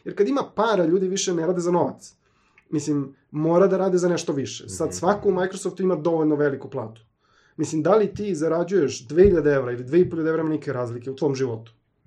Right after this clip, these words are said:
Speaker 1: Nema nikakve. Ljudi se lože da ako zarađuju malo više će živjeti bolje. Neće živjeti bolje za malo više. Ali ako imaju svrhu, ako znaju da, ako prate nešto novo, ako su deo nečeg većeg, nečeg dobrog,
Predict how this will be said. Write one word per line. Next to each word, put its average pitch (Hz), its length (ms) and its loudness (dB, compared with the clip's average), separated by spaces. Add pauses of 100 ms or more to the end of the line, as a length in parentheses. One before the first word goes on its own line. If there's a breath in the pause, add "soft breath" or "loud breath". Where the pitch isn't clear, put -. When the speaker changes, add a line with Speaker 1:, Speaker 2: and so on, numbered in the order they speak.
(440)
Speaker 1:
Nema 151 180 0
nikakve. 147 380 -2
Ljudi 151 280 -2
se - 340 -4
lože 170 340 4
da 151 260 2
ako 143 180 -4
zarađuju 156 340 0
malo 151 140 0
više 156 240 -4
će 147 140 -4
živjeti 147 300 -4
bolje. 135 380 -2 (520 soft breath)
Neće 127 260 -2
živjeti 123 280 -10
bolje 123 280 -4
za 120 100 -6
malo 120 260 -6
više. 131 320 -8 (440 loud breath)
Ali 156 300 2
ako 147 260 0
imaju 190 580 2 (560)
svrhu, 165 400 -2
ako 147 180 -2
znaju 156 480 2
da, 147 320 2
ako - 220 -6
prate 160 480 -2
nešto 147 400 -2
novo, 139 380 -2
ako 131 180 -4
su 139 180 -10
deo 151 280 2
nečeg 147 360 -2
većeg, 143 480 -4 (380 soft breath)
nečeg 156 360 -4
dobrog, 143 480 0